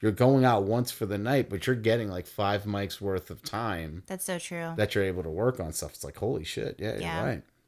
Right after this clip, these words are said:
Speaker 1: Um, do I use that time for, uh, efficiently? Fuck no.
Speaker 2: <laughs>
Speaker 1: No, I
Speaker 2: Well,
Speaker 1: wanna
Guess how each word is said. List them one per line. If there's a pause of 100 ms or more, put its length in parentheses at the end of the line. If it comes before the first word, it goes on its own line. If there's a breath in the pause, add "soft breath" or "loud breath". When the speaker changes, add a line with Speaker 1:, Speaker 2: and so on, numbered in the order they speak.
(200)
Speaker 1:
Um,
do
I
use
that
time
for, (380)
uh,
efficiently? (180 loud breath)
Fuck
no.
Speaker 2:
<laughs>
Speaker 1:
No,
I
Speaker 2:
Well,
Speaker 1:
wanna